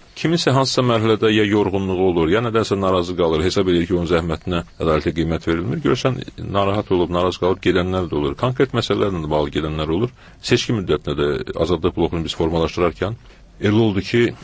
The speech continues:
e, bir sıra dairələrdə Müsavatın güclü namizədləri yer ala bilmədilər. Çünki kvotaya görə biz başqa partiyalarla bərabər hüquqlu əməkdaşlıq edirdik.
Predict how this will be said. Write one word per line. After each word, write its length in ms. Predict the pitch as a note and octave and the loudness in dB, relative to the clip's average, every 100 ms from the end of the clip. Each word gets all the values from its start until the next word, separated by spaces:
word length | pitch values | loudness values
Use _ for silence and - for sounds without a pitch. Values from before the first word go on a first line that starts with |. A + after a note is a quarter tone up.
| - - - E2+ | -20 -18 -10 -6
e, 180 | E2 F2+ | -4 -2
bir 160 | G#2 | 0
sıra 160 | - F#2 F#2 | 0 0 2
dairələrdə 580 | F2 E2+ F2 E2+ G#2+ G2 E2+ | 2 2 2 2 2 2 -2
Müsavatın 500 | F#2 - E2+ E2+ F#2 | -8 0 0 0 -2
güclü 320 | F2 E2+ - F2 | -2 -4 -4 -2
namizədləri 920 | E2 D#2 D2+ E2 - E2 E2 G#2+ - - - - | 0 0 0 0 0 0 2 2 0 -8 -18 -6
yer 300 | E2 F#2+ F2+ | 0 2 2
ala 100 | F2 | 0
bilmədilər. 560 | F2+ E2 D#2 A2 C3+ | -2 -2 -2 -4 -4
Çünki 300 | A2+ A2+ A#2 - - - - - - | -6 0 0 0 -18 -20 -20 -20 -4
kvotaya 400 | B2 B2+ G#2 G2 | 0 2 2 2
görə 280 | F#2+ A2+ A#2+ F2+ | 2 2 0 -2
biz 160 | F#2 F2 | -8 -4
başqa 280 | F2+ - G2+ | -4 -2 -2
partiyalarla 460 | F2+ - F#2 G#2 F#2 | -2 0 -2 0 0
bərabər 320 | F#2 F2 F2+ | 0 0 0
hüquqlu 240 | F2+ G2 | 0 0
əməkdaşlıq 560 | E2+ C#2 D2+ D2 D2+ D2 | 0 -2 -4 -4 -4 -4
edirdik. 460 | D#2+ G2 A#2 - | -4 -4 -4 -6